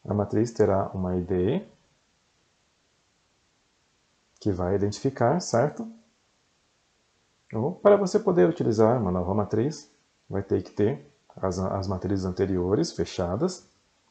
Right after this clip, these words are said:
E assim não teremos nenhum inconveniente, ok? Depois de ativar a matriz, o broker se desconectar, não vai eliminar a matriz, simplesmente vai aparecer um letreiro dizendo, "Ei, a matriz está desconectada, conecta ao broker,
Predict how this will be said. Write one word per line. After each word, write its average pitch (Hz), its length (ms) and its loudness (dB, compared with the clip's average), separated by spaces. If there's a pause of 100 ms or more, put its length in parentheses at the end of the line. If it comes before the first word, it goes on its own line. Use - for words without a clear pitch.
(1200)
E 135 100 8
assim 147 240 6
não 135 100 2
teremos 110 340 6
nenhum 98 180 0
inconveniente, 113 560 0
ok? 147 360 -4 (720)
Depois 107 340 2
de 165 40 0
ativar 98 340 2
a 98 60 0
matriz, 104 680 0
o 98 80 -6
broker 101 560 0
se 147 160 -10
desconectar, 92 800 -4 (400)
não 120 200 -2
vai 101 200 2
eliminar 101 360 0
a 92 40 -2
matriz, 95 600 -4 (120)
simplesmente 101 480 -4
vai 92 140 -2
aparecer 101 580 -2 (520)
um 95 80 -6
letreiro 104 360 2
dizendo, 123 420 -2
"Ei, 170 360 2
a 113 100 -4
matriz 107 340 0
está 113 200 0
desconectada, 143 840 0
conecta 98 420 -4
ao 95 80 -4
broker, 165 500 2